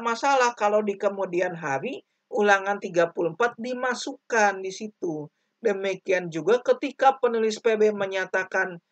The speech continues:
em, Yesaya sebagai penulis keseluruhan kitab Yesaya, tidak masalah ketika Yesaya empat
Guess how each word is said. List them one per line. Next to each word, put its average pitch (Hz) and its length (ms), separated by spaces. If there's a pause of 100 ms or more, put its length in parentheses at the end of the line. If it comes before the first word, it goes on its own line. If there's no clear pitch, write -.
(460)
em, 170 240
Yesaya 190 560
sebagai 175 480
penulis 175 320
keseluruhan 165 480
kitab 165 320
Yesaya, 233 480
tidak 220 400
masalah 233 480
ketika 196 400
Yesaya 180 480
empat 175 240